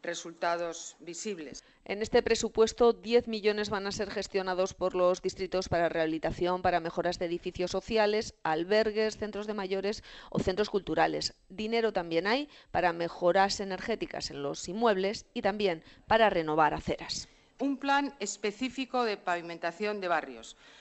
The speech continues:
Speaker 1: Vamos a, eh, son seis coma tres millones de euros, de los cuales tres coma tres millones de euros van a ir para renovar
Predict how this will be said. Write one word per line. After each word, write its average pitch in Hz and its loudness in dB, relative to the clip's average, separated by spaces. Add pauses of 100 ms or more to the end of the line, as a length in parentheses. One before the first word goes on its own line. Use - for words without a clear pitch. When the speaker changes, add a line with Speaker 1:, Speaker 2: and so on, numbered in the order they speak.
(360)
Speaker 1:
Vamos 226 2 (140)
a, 220 2
eh, 185 -6 (600)
son 240 -2
seis 240 -2
coma 214 0
tres 226 -4
millones 190 -4
de 165 -4
euros, 143 -8
de 185 -4
los 196 -2
cuales 277 0 (380)
tres 247 -2
coma 233 -2
tres 202 -4
millones 196 -4
de 196 -2
euros 233 -2
van 196 -4 (200)
a 185 -4
ir 233 -10
para 190 2
renovar 180 0